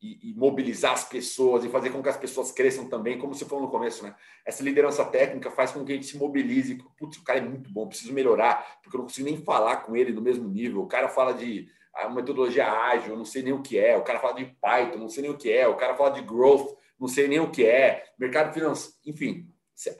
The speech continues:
quando a gente ad-, admira alguém tecnicamente, você fala, "Putz, eu preciso até estudar, porque eu não consigo falar com esse cara." Então, essa influência constrói, mas quando você perce-, percebe,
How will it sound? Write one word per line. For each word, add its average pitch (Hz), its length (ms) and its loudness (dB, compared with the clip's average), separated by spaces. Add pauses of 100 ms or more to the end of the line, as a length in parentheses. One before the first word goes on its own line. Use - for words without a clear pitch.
(280)
quando 170 220 2
a 180 40 6
gente 165 160 2
ad-, 127 300 0
admira 127 380 0
alguém 123 240 2
tecnicamente, 123 680 -2
você - 120 -10
fala, 113 160 -4
"Putz, - 240 -6
eu - 60 -8
preciso - 340 -4 (100)
até - 160 -8
estudar, 131 720 0 (340)
porque 110 160 -8
eu 123 40 -4
não 127 60 -6
consigo 104 240 -6
falar - 180 4
com - 60 -2
esse - 120 -8
cara." - 280 -4 (160)
Então, 196 480 4 (680)
essa 165 260 4
influência 160 420 0
constrói, 170 880 8
mas 139 220 4
quando 220 680 8
você 135 180 -2
perce-, 147 320 4
percebe, 120 580 6